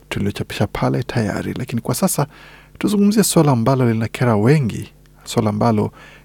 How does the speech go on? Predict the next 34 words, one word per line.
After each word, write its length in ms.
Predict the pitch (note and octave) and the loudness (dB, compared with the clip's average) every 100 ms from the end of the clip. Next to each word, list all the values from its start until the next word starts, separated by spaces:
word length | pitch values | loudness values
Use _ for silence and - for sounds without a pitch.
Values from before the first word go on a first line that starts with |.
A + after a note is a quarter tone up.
| - | -4
ni 60 | B2 | 0
ubaguzi 460 | A#2+ B2 A#2+ C#3+ B2 | 2 2 2 2 2
wa 100 | A2+ | 2
rangi, 320 | A#2 G#2+ G#2 | 0 -2 -6
hususan 560 | A#2+ - G#3+ - A2+ G#2+ - | -6 -2 0 2 0 -2 -4
kwa 220 | - B2+ - | 0 0 2
wanafunzi 520 | A2+ A2 - C3+ A2 | 0 0 0 0 0
wa 60 | G#2+ | 0
kimataifa, 680 | A2+ G#2 A2 G#2+ - G2+ - - - | -2 -2 0 -2 -2 -8 -8 -18 -6
wengi 220 | A2 G#2 | -4 -2
wao 80 | A2 | -2
ambao 220 | G#2 A2 | -2 -2
hawana 400 | G2 A2 C#3+ B2+ | -4 -4 -4 -2
jamaa 340 | A#2+ B2+ C#3 C3 | 0 2 2 2
hapa 280 | C3 - B2+ | 0 0 -2
nchini 220 | B2 C3 | 0 -2
Australia 400 | A#2+ - B2+ A#2+ - - - - | 0 0 2 0 -6 -20 -20 -8
na 100 | - | 0
wengi 200 | D3+ E3 | 2 2
ambao 420 | C#3 C3 B2+ A2+ G#2+ - - | 2 2 2 2 -2 -14 -4
bila 220 | A2+ G#2+ | -2 -2
shaka 380 | - A#2 - G2+ - - - - | -2 -4 -2 -6 -8 -20 -20 -16
hawana 280 | - A2+ A2+ | -2 0 2
taarifa 540 | - G#2 C3+ - G#2 - | 0 -2 -2 -4 -6 -4
ya 100 | - | -6
kile 200 | - A2 | -2 0
ambacho 220 | G#2 G#2 | 0 0
wanastahili 300 | G#2 - G2+ | -4 -4 -6
kufanya 340 | G2+ - A#2+ A2+ | -4 -2 0 0
wanapokabiliwa 720 | G#2+ - - G#2+ A2 A#2+ A2+ | -2 -4 -4 -2 2 2 2
na 80 | G#2 | 0
hali 220 | A2 G2+ | -4 -4
kama 260 | - G2+ | -4 -4
hizo. 320 | G2+ A2 A2 | -4 -4 -6